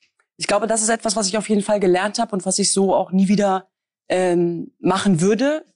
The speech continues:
Und deswegen sage ich aber auch den Mädchen, die ich trainiere, tatsächlich oder mit denen ich zu tun hab,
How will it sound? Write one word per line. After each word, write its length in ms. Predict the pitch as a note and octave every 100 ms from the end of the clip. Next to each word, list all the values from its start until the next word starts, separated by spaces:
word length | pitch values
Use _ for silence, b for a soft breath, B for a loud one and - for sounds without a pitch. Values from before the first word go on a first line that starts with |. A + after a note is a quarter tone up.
| _
Und 200 | F#3+ F3
deswegen 280 | F#3 G3 F3+
sage 180 | F#3+ G3
ich 80 |
aber 140 | G3 G#3
auch 100 | F3+
den 180 | F#3 F3+
Mädchen, 360 | G#3+ - A3
die 100 | F#3
ich 80 | F#3+
trainiere, 520 | - F3+ F#3 G3 G3 - b b b _
tatsächlich 840 | F#3 E3+ F3+ E3 F3+ F#3 - -
oder 140 | E3+ E3+
mit 120 | E3+
denen 120 | E3+
ich 120 | E3+
zu 100 | -
tun 280 | - F#3 F#3+
hab, 160 | F3+